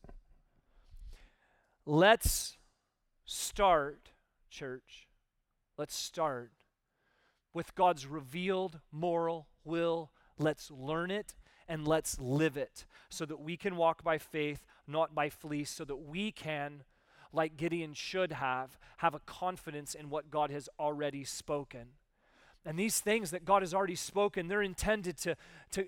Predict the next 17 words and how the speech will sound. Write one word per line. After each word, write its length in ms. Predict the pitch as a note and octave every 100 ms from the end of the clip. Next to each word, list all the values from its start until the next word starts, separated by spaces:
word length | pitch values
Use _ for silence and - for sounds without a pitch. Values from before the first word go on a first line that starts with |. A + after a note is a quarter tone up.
| -
to, 140 | G3
to 260 | - F#3 D3 -
teach 380 | - A#3+ A#3+ -
you 100 | F#3+
about 240 | E3+ F3 -
who 140 | A#3
God 240 | F#3 G3 F#3+
is, 460 | A3+ A#3 G#3+ D#3
to, 140 | - E3+ - - -
to 80 | F3
shape 420 | - A3 A3+ -
the 100 | A3+
way 120 | A3+
you 200 | G#3+ G3
view 300 | D3 G3 A3
the 100 | F3+
world, 680 | F3 E3 G3 G#3+ G#3 E3+ D#3+